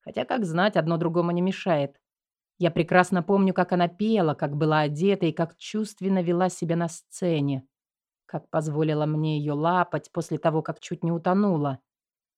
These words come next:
Ну, как позволила? Я разрешения не спрашивал. У Мии Ди Карло явно что-то есть с её напарником,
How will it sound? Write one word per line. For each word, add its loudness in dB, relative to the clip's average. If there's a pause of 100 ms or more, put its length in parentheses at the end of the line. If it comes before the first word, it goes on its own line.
Ну, -2
как -2
позволила? -2 (520)
Я -2
разрешения 0
не 0
спрашивал. -4 (600)
У 2
Мии 4
Ди 0
Карло 4
явно 4
что-то -4
есть -2
с -18
её 2
напарником, 0